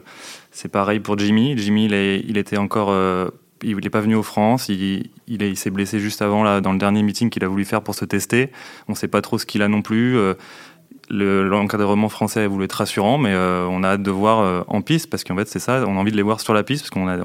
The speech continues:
on imagine presque, euh, qu'ils puissent disparaître des start list juste avant, quoi.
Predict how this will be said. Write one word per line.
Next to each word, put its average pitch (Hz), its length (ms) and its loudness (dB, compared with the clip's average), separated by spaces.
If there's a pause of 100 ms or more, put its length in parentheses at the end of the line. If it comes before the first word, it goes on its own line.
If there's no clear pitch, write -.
(120)
on 104 160 -4
imagine 101 320 0
presque, 120 320 -2
euh, 90 240 -2 (480)
qu'ils - 100 -8
puissent 113 300 -2
disparaître 110 400 4
des 110 60 4
start 101 240 0
list 117 120 2
juste 104 160 -2
avant, 107 220 4
quoi. 87 140 -2